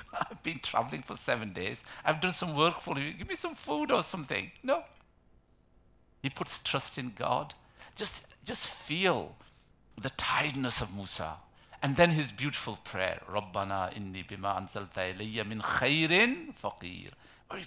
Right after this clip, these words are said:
powerful dua, you know, and you say, "This is my motto now. I am gonna put my trust in my Lord." You know, until you begin to experience the Quran,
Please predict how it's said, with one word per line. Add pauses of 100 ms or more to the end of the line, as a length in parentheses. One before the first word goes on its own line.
powerful
dua, (420)
you
know,
and
you
say, (440)
"This
is
my
motto
now. (360)
I
am (100)
gonna (120)
put
my
trust
in
my
Lord." (720)
You
know,
until
you
begin
to
experience
the
Quran,